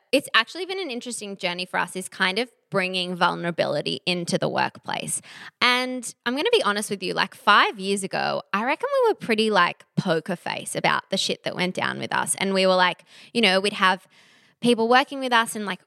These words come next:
we wouldn't tell them about what shit was going on in our personal lives, you know, 'cause we're their boss and, like, it should all be very professional and that sort of thing. But now there's definitely been a huge shift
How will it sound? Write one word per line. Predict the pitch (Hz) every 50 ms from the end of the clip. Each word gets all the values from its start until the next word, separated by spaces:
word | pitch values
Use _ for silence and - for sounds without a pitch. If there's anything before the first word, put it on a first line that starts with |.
| _
we | - 196 190
wouldn't | 175 196 220 220 - -
tell | - - - 151
them | - - -
about | - - - - - - _
what | - 170 175 -
shit | - - - - - - -
was | 165 170 -
going | - 151 151 143 143
on | 151 156 156
in | 160
our | 156 165
personal | - 180 185 185 - - 190
lives, | 185 175 175 175 - -
you | 214
know, | 196 185
'cause | 180 - 220 185 -
we're | - 165 160 175 175 156 160
their | 156 175 190 196
boss | - 262 262 254 247 247 - -
and, | 175 175
like, | 170 165 170 -
it | - 185
should | - - 180 170
all | 160 160
be | - 175 185
very | 180 196 196 196 202
professional | - - 262 247 - 277 262 - - - 240 233 226
and | 220 214 196
that | 175 - -
sort | - 208 196
of | 185 185
thing. | - - - - - - - - - - - - - - _ -
But | - - -
now | 254 254 254 254 254 277 302 294 254 226 214 202 202 196
there's | 196 214 208 202
definitely | - 214 - 214 214 208 208
been | 202 202 196 196 -
a | -
huge | 196 - - - - 208 208 214 214 220 202 -
shift | - - - 190 196 185 - - - - -